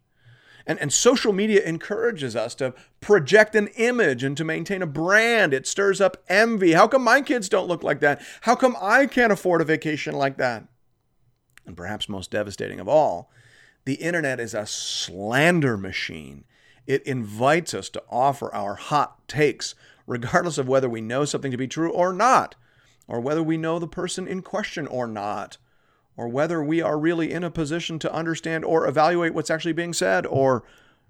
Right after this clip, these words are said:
not. We just slander everyone and anyone passing us by on the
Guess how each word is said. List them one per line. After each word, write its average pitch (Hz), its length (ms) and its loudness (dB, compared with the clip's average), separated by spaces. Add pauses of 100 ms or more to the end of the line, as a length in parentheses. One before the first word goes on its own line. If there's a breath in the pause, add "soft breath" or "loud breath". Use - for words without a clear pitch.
(140)
not. 110 540 -6 (800)
We 98 100 -12
just - 260 -10 (500)
slander 98 640 -6
everyone 139 580 4 (440 soft breath)
and 71 140 -14
anyone 147 400 0
passing 123 400 -4
us 107 120 -10
by 139 380 -6
on 78 160 -12
the 95 160 -16